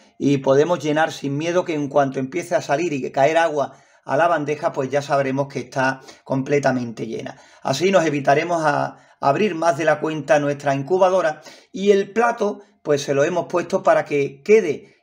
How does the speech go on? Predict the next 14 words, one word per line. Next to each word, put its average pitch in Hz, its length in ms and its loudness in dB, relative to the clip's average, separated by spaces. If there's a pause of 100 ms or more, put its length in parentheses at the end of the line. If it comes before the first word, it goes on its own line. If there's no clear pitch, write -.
eh, 131 540 -2
el 147 100 2
agujerito 143 720 0
un 214 280 0
poco 180 320 0
más 175 360 0
alto 156 460 -4 (320)
y 151 140 0
así 185 320 2
podamos 165 440 0
recargar 151 480 0
en 147 120 -4
esta 160 240 -6
posición 143 580 -4